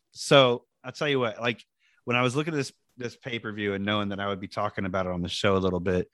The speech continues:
I was like, "Okay, what do I not like about this pay-per-view and what do I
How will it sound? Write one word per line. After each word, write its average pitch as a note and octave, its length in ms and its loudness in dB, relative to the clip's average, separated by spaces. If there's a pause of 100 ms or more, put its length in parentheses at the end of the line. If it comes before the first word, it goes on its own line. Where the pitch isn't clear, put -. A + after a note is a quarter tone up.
(440)
I G2+ 140 4
was G#2 240 4
like, G2+ 320 2 (120)
"Okay, G2 240 2
what G#2+ 380 6
do A#2 140 8
I G#2+ 100 8
not G#2+ 280 2
like G#2+ 160 -2
about G#2+ 180 -2
this G2 80 -6
pay-per-view G2 500 6
and F#2+ 80 4
what F#2+ 220 -2
do F#2 180 -2
I E2+ 280 -4